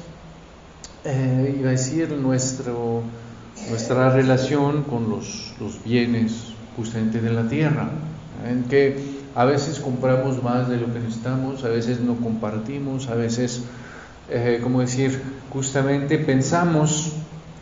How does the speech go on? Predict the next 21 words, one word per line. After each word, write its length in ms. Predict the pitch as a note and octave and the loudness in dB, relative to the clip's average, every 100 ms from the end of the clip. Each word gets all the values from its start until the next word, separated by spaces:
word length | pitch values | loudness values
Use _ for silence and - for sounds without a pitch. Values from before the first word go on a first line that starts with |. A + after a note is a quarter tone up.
| - | 0
que 540 | C3+ C#3 C#3 C3+ C#3 | 6 10 10 10 6
son 220 | C#3 C3+ | 2 2
esas 240 | C3 C#3 B2 | 2 2 0
cosas 340 | C#3 C3 - | 2 2 2
que 120 | - | 0
nos 180 | A#2 A2 | 0 2
van 240 | A#2 C3 B2 | 4 4 4
a 60 | |
llenar 500 | A2+ A2+ A#2 B2 C3 | 2 2 4 4 6
el 200 | A#2+ A2 | 4 4
corazón, 500 | A2+ G#2+ A2 D3 G3 - - - - - - - - - - - - - | 2 0 0 0 0 -2 -4 -10 -12 -14 -18 -20 -20 -18 -18 -20 -8 2
olvidándonos 1080 | D3+ D#3 E3 F#3 A#3+ B3 G3+ C3+ A2 - - - - - - - - - - - | 6 6 4 4 4 4 2 2 0 -2 -6 -12 -16 -18 -20 -20 -20 -20 -20 -6
que 120 | C#3 | -2
justamente 480 | C#3 F#3 F#3+ F#3+ G3+ F#3+ | -2 -2 -2 0 0 0
nosotros 480 | F#3 F3+ - G#3 | -2 -4 -4 -4
no 120 | G#3 G3+ | -2 0
somos 300 | G#3 G#3 G3+ | 0 0 0
de 100 | G3+ | 0
la 100 | G3+ | 0
tierra. 420 | G#3 G#3+ F#3 - | 0 0 0 -2
Eso 340 | F#3 F#3+ G#3+ | -4 -2 -2